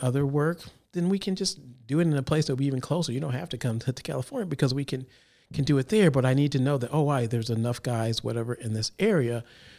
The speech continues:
to actually, you know, do the workshop. And, like, okay, so covid. All right, well, I'm vaccinated, so that's no, no issue. And all I'm saying is,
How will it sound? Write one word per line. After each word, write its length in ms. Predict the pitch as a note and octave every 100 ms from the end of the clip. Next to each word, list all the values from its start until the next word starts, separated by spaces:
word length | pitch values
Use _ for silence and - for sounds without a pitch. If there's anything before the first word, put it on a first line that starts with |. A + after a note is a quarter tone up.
| -
to 160 | - A#2+
actually, 560 | B2 - B2 A#2+ A#2 -
you 80 | C3
know, 240 | A2+ A#2 -
do 320 | C3+ B2+ A#2 A#2 - -
the 140 | B2
workshop. 720 | A#2+ A2+ - - C#3+ A2+ - - - _ - _
And, 360 | F3+ G3 G3 F3
like, 180 | D#3+
okay, 220 | D#3+ - C3
so 180 | C#3+
covid. 420 | B2 F3 F3 D3 A2+ - _ - -
All 100 | B2
right, 180 | A2 A2+
well, 140 | B2 C#3
I'm 180 | D#3
vaccinated, 560 | C#3 A#2 A#2 A#2 A2 A2
so 120 | A#2+
that's 240 | A2+ A2+ B2
no, 200 | A2 A2+
no 140 | G#2+
issue. 340 | A2+ - B2+
And 100 | A#2+
all 180 | F#3+ G3+
I'm 140 | F3 E3
saying 340 | D#3+ C#3+ C3+
is, 200 | B2+ B2